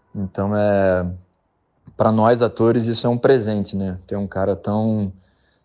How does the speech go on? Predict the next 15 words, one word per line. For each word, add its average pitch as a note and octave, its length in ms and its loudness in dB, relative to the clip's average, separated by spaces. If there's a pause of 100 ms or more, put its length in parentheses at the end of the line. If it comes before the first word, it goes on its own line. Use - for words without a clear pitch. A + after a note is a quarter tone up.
tão A2 140 2
conectado G#2+ 680 0
assim G2+ 360 -6
com G#2 120 -8
os G2+ 100 -4
atores, G2 400 -4
tão G#2+ 160 -2
presente G#2 640 0
da G2+ 160 0
gente. G2 400 -4 (440)
Às F#2+ 160 -6
vezes A2 280 2
até A2+ 220 4
demais, A#2+ 440 2
porque G#2+ 520 -2